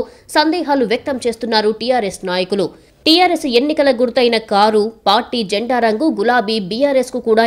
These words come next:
యథాతథంగా ఉంటాయని ఈసీని కలిసిన తర్వాత పార్టీ నేత వినోద్ కుమార్ తెలిపారు. పార్టీ పేరు మార్చే క్రమంలో కొత్తగా రిజిస్ట్రేషన్ చేసుకోవాల్సిన అవసరం లేదని ఆయన చెప్పారు. టీఆర్ఎస్ గుర్తింపు పొందిన పార్టీ కావడంతో పేరు మార్పులో ఆలస్యం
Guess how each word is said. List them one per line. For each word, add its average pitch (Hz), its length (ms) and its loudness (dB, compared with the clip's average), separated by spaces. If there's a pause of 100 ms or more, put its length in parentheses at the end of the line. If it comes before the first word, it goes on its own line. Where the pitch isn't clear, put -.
(100)
యథాతథంగా 233 580 0 (140)
ఉంటాయని 214 420 -2 (180)
ఈసీని 262 360 -4
కలిసిన 214 360 -2
తర్వాత 220 320 0 (480)
పార్టీ 311 380 2
నేత 254 180 2 (160)
వినోద్ 254 300 0
కుమార్ 214 260 -4
తెలిపారు. 190 380 0 (400)
పార్టీ 214 280 -2 (120)
పేరు 254 260 4
మార్చే 233 300 -2
క్రమంలో 214 340 0 (100)
కొత్తగా 233 380 0 (100)
రిజిస్ట్రేషన్ 254 600 -2
చేసుకోవాల్సిన 220 580 -2 (160)
అవసరం 240 400 -4
లేదని 220 320 2 (140)
ఆయన 214 160 -2 (120)
చెప్పారు. 190 340 0 (420)
టీఆర్ఎస్ 330 380 2 (100)
గుర్తింపు 247 440 0
పొందిన 220 240 0 (140)
పార్టీ 226 260 -4 (100)
కావడంతో 208 420 0 (400)
పేరు 349 220 2 (120)
మార్పులో 247 380 2 (180)
ఆలస్యం 269 360 0